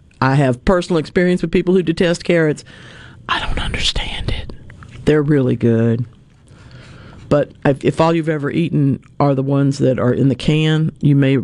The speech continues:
you may have a good reason not to. I didn't like beets until I ate fresh ones. I'd eaten canned, they'd forced canned beets on me <laughs> my whole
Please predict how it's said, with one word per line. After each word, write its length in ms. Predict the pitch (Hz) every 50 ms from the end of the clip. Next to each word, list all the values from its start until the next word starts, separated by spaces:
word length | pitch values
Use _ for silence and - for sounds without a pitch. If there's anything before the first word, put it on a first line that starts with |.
| - - -
you 120 | 143 147
may 120 | 147 139 143
have 140 | 151 135 135
a 40 | 131
good 200 | - 147 151 147
reason 280 | 147 147 143 143 135
not 220 | 131 131 131 143 143
to. 160 | - 151 139
I 40 | 127
didn't 260 | 147 165 160 147 117
like 240 | 139 143 131 123 131
beets 320 | 147 151 170 - - -
until 260 | 135 131 - 143 123
I 100 | 123 104
ate 160 | - 131 - -
fresh 300 | - - 117 110 - -
ones. 360 | - 90 87 - 101 - - - - - - - - - - - - - - - - - - - -
I'd 140 | - 139 151
eaten 220 | 147 - 120 135
canned, 360 | - - 156 151 147 139 117
they'd 280 | 139 160 165 151 123 -
forced 420 | - 196 196 202 185 185 - -
canned 320 | - 208 175 170 160 151 143
beets 240 | 160 165 160 - 175
on 100 | 156 147
me 100 | 143 147
<laughs> 20 |
my 100 | 160 151
whole 320 | - - - 185 165 160